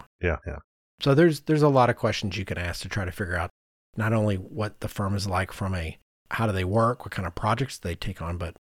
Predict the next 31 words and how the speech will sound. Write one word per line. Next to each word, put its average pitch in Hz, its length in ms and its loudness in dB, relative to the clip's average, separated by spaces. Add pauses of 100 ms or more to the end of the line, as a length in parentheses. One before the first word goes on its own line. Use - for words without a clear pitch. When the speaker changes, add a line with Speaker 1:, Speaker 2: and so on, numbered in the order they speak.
(140)
Speaker 2:
who 170 120 2
are 190 80 4
they 180 140 4
as 135 120 0
a 110 60 -2
culture? - 500 -2 (240)
How - 160 -4
do 156 100 0
they 147 120 4
support? 131 400 0
Like, 110 140 -2
do 110 80 -4
they 98 100 0
help 113 200 -2
you 113 60 0
make 104 180 -4
friends? 110 420 -6
Speaker 1:
<laughs> - 360 -6
Speaker 2:
We 123 160 2
do. 185 280 6 (360)
Speaker 1:
Yeah. 82 160 -4 (200)
Speaker 2:
I 120 60 0
mean, 120 140 4
we 123 120 4
have 175 120 2
programs. 117 480 4
We 147 100 2
have 165 140 0
a 151 40 -8
hundred 156 320 0
people. 107 360 -4